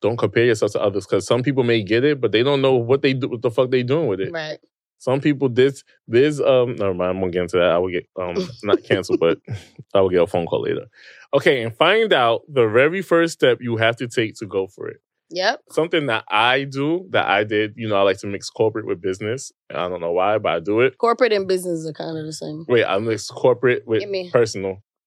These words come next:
Speaker 1: So something that I've learned that, um, I'm trying to implement in my life is called a life report card, a
Speaker 2: Mm-hmm.
Speaker 1: life audit.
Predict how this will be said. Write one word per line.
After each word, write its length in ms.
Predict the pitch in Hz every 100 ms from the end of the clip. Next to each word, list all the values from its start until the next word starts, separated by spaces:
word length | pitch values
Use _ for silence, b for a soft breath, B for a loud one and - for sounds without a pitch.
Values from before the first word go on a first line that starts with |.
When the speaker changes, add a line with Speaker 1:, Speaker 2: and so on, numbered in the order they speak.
| _ -
Speaker 1:
So 220 | - 143
something 380 | 180 190 175 135
that 120 | -
I've 360 | 110 123 120 117
learned 720 | 101 98 95 92 95 104 110 _ _ _ 101
that, 320 | 92 92 -
um, 440 | 98 95 90 87 90 _ _ -
I'm 200 | 101 107
trying 240 | 123 107
to 120 | 98 110
implement 380 | 104 101 95
in 60 | 98
my 100 | 120
life 240 | 98 92 -
is 220 | 92 98
called 340 | - 98 95 -
a 120 | 95
life 320 | 80 80 110 123
report 340 | - 214 220
card, 280 | 110 90 -
a 40 | 185
Speaker 2:
Mm-hmm. 220 | 95 98
Speaker 1:
life 180 | 101 -
audit. 340 | 143 139 -